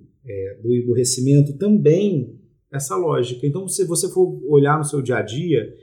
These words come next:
as pessoas não querem só prazer. Porque às vezes o prazer tá na frente delas, né? Elas querem uma outra coisa. E às vezes é uma coisa muito pior, que você fala, "Por que que essa pessoa faz isso? Por que que ela não sai desse relacionamento? Por que que ela tá fazendo isso de novo?"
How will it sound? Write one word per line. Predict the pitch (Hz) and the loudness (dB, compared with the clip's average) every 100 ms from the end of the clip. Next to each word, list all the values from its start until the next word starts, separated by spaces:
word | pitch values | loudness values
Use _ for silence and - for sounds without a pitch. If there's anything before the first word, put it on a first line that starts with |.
| _ _ | _ _
as | 139 147 | -8 -4
pessoas | 151 190 185 180 | -2 0 0 -2
não | 233 | -4
querem | 254 381 320 175 139 | -2 -2 0 -2 -4
só | - | -6
prazer. | 139 123 110 - 104 - _ _ _ | -4 -2 -4 -6 -14 -20 _ _ _
Porque | _ 185 | _ -2
às | 180 | 0
vezes | 214 | 0
o | |
prazer | 220 202 220 220 | -2 2 2 2
tá | 233 | -2
na | 214 | -2
frente | 214 262 339 | 0 -2 0
delas, | 370 320 117 107 - - - _ _ _ _ - | 0 0 0 -4 -8 -14 -18 _ _ _ _ -2
né? | 170 214 | -2 -2
Elas | - 123 - | -2 -2 0
querem | 185 180 | -2 0
uma | 202 | 0
outra | 262 370 | -2 -2
coisa. | - 147 135 113 104 - _ _ _ | 2 2 2 -2 -10 -12 _ _ _
E | 131 139 | -2 0
às | 127 | 0
vezes | 147 | 0
é | 170 | -2
uma | 156 | -4
coisa | 170 156 | -4 -2
muito | 175 - | -2 -2
pior, | 247 175 180 | 0 0 0
que | - | -6
você | |
fala, | 170 | -12
"Por | 156 | -12
que | - 233 | -12 -14
que | |
essa | - - | -12 -10
pessoa | 226 214 | -8 -6
faz | 190 156 | -2 -2
isso? | 180 | -2
Por | |
que | - | -6
que | 190 | -4
ela | 147 | -2
não | 156 | -2
sai | 143 - 139 | -2 -2 -2
desse | 156 - | -2 -6
relacionamento? | 135 135 139 139 117 139 147 147 - _ | -6 -6 -4 -4 -2 -2 -4 -6 -16 _
Por | 151 | -8
que | 147 | -6
que | 285 | -4
ela | 269 | -2
tá | - | -2
fazendo | 233 208 | 0 0
isso | 220 220 | -2 -6
de | 202 | -6
novo?" | 180 190 208 139 | -2 0 0 -4